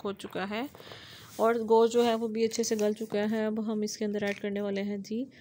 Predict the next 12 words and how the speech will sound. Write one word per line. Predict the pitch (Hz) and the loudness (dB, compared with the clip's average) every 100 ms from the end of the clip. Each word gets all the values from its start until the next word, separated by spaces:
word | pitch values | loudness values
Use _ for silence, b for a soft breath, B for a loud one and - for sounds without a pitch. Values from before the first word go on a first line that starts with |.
| B B B - 214 220 214 208 208 | B B B -6 -2 2 2 2 0
तकरीबन, | 208 214 220 214 226 262 - - _ _ - - _ - - - - - - - B B B - | -2 -2 0 2 0 -2 -8 -20 _ _ -20 -20 _ -20 -20 -20 -20 -20 -20 -20 B B B -8
अ, | 214 214 | -2 0
दो | 202 220 | 6 4
चम्मच, | 220 220 214 226 - - - | 6 4 4 2 -2 -10 -2
अ, | 247 240 190 190 202 208 | 2 2 0 0 0 0
उसके | 202 - 196 190 175 170 170 | -2 0 0 2 0 -2 -6
घी | 180 208 214 | -6 -6 -4
के। | 240 247 262 B B B B | 2 2 2 B B B B
तो | 214 | -2
जी | 214 247 | 0 0
प्यारे | 247 233 226 | 2 2 2
व्यूअर्स | 226 233 | 2 -2